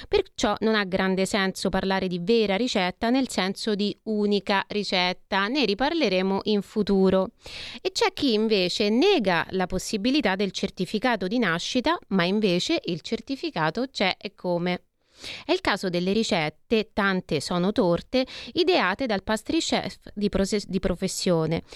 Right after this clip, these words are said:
A volte, infatti, si inventa in occasione di un evento.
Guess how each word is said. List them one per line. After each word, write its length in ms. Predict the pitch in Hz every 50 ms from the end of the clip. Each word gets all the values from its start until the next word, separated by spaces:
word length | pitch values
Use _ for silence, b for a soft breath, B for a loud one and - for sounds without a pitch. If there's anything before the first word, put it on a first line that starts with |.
| B B 226 B
A 100 | - 349 370
volte, 340 | 302 208 170 170 - -
infatti, 540 | 240 208 - - 190 156 156 - - - 277
si 140 | - - 349
inventa 580 | 370 359 330 254 190 175 190 202 - 285 285 -
in 180 | - 311 330 339
occasione 680 | 370 359 - 415 415 - - 254 208 202 214 226 240 -
di 140 | 214 208
un 160 | 226 220 214 208
evento. 680 | 196 160 160 156 156 156 165 160 - - 170 160 160